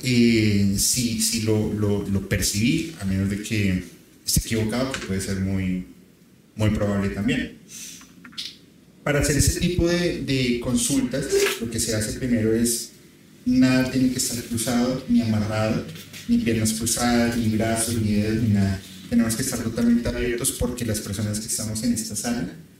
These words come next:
estamos haciendo la apertura de un portal. Y en ese portal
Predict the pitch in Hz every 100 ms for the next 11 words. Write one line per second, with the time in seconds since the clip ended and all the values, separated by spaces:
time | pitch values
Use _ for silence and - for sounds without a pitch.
0 | - - 113 107 110 - 107 104 107 120
1 | - 101 101 104 - 104 - 113 110 107
2 | - - - - - - - - - -
3 | 131 120 120 131 135 - 120 -